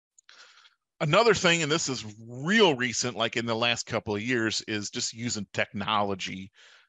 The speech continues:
um, to give you, to, to, to really minimize that inspection. And, and that's what I'm showing you on this photograph. Um, this is a unit that we've developed, and then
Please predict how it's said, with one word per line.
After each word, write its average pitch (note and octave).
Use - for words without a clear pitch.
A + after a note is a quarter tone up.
um, G2
to A#2+
give A2
you, G#2+
to, C3
to, A#2
to -
really C#3
minimize G#2+
that G2+
inspection. G2
And, G#2+
and A2+
that's C#3
what C#3
I'm A#2
showing A#2+
you A2
on G2+
this G#2+
photograph. G2
Um, G2+
this B2+
is C#3
a C#3+
unit A2
that G#2
we've A#2
developed, G#2+
and A2+
then A#2